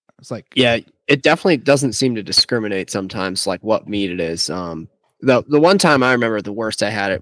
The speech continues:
Speaker 2: this makes sense, is I went to one of those, like, Brazilian steakhouse things where they just kept bringing you different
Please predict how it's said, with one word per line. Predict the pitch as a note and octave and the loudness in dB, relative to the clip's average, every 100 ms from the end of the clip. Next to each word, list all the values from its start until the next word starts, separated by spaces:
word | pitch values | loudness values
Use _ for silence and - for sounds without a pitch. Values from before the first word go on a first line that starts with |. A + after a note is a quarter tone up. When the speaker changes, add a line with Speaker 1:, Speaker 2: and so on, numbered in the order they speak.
| E2+ | -6
Speaker 2:
this | A2 - | -8 -6
makes | G#2 F2 | -6 -2
sense, | A#2 G2+ G2 | -2 -2 -4
is | G2 | -4
I | |
went | G#2 A2 G2+ | -2 -2 -4
to | |
one | G#2 G#2 | -4 -2
of | G2+ | 0
those, | F#2+ F2+ E2+ - - - _ | -2 -2 0 -2 -4 -20 _
like, | B2 G#2+ | -2 0
Brazilian | B2 G#2+ A2+ A2+ A2 | -2 0 2 2 0
steakhouse | - G2+ G#2 A2 G#2+ - | 0 -2 0 2 2 0
things | A#2 A#2 | -2 0
where | A2+ | -2
they | G#2+ | -2
just | G#2 G2+ | -2 -2
kept | - G#2+ | -2 -2
bringing | - G#2+ G#2 G2+ | -2 -4 -2 -4
you | F#2 | -2
different | A2+ G#2+ A2+ | -2 -2 -4